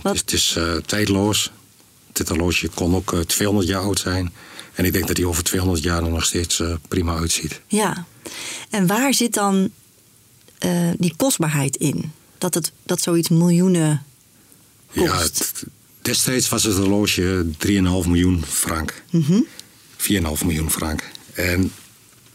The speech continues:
Speaker 2: ja, dat, dat is een, een grote som geld. Maar uiteindelijk hebben ze er maar vier van gemaakt. Dus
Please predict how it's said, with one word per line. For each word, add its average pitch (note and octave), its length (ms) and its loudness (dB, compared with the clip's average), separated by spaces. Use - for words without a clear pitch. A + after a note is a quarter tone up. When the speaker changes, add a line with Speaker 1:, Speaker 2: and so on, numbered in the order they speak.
Speaker 2:
ja, F2 300 -4
dat, - 180 -6
dat - 120 -2
is - 200 0
een, F2 380 -2
een F#2+ 180 -2
grote G#2+ 300 0
som F#2 260 0
geld. G#2 360 0
Maar F#2 280 -2
uiteindelijk G2+ 420 0
hebben F#2+ 280 0
ze F#2 80 0
er F2+ 80 4
maar F#2 140 2
vier A2+ 280 2
van F2+ 160 0
gemaakt. G2 500 0
Dus - 260 -2